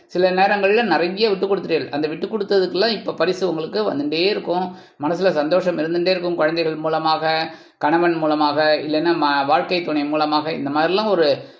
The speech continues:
ஒரு சந்தோஷம் இருந்துட்டே இருக்குங்க. உத்தியோகத்திலும் நீங்க எடு-, எடுக்கிற முயற்சிகள்லாம் சாதகமா இருக்கிறதுனால, உத்தியோகத்துல உயர்வுகள், தொழில் வியாபாரத்துல உயர்வுகள், லாபம் கண்டிப்பா கிடைக்கிறதுக்கு வாய்ப்புகள் நிறையா இருக்குங்க.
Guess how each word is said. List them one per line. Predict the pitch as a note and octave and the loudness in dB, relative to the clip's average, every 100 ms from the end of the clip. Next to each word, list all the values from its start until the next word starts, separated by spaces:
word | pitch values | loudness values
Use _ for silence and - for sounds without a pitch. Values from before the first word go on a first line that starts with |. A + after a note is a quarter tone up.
| _ | _
ஒரு | E3 D#3+ D3 C#3+ | -2 2 4 4
சந்தோஷம் | C#3 F3+ F#3+ G3+ C#4 - - | 2 2 2 2 -2 -4 -6
இருந்துட்டே | E3+ E3+ E3+ F3+ F3 | -2 2 4 4 2
இருக்குங்க. | D3+ D#3+ A3 E3+ | 0 0 0 -2
உத்தியோகத்திலும் | E3 F#3 E3+ F3 G#3 A#3+ | 2 4 4 2 0 0
நீங்க | F3 D3+ D3 | 0 2 4
எடு-, | |
எடுக்கிற | D#3+ D#3 D3 D#3 F3 F#3 | 4 4 2 2 2 2
முயற்சிகள்லாம் | D3+ D#3 F3 F3 D#3+ F3 E3+ | 2 0 0 -2 0 0 0
சாதகமா | C#3+ D#3 D#3+ D#3+ | 0 0 0 0
இருக்கிறதுனால, | C#3+ D3 C#3+ C#3+ C#3+ C#3+ C#3+ - - | 0 0 -2 0 0 -2 -6 -14 -18
உத்தியோகத்துல | D3 D#3 E3+ D#3+ F#3 | -4 2 2 2 0
உயர்வுகள், | F3 D3 D3+ C#3+ C#3+ D3 C#3 - | 0 0 -2 -2 0 0 -2 -4
தொழில் | D#3 F3+ F3 | -2 0 0
வியாபாரத்துல | D3 C#3+ C#3+ C#3+ | 2 2 0 0
உயர்வுகள், | E3+ C#3+ D#3 D3 C3+ D3 C#3 | -2 0 -2 -2 -2 -2 0
லாபம் | C3 D#3 E3+ D3+ D3 - | 2 2 2 0 -2 -6
கண்டிப்பா | C#3 D3+ F3+ G3 | -4 -2 -2 0
கிடைக்கிறதுக்கு | D3 C#3+ C#3+ F3 G3+ - | 0 -2 -6 -6 -4 -4
வாய்ப்புகள் | C3+ C#3 C#3+ - C3+ B2+ B2 | -2 -2 -2 -4 -2 -2 -4
நிறையா | B2+ C3+ D#3 C3+ | -2 -2 0 -2
இருக்குங்க. | B2 C3 C3 | -4 -6 -6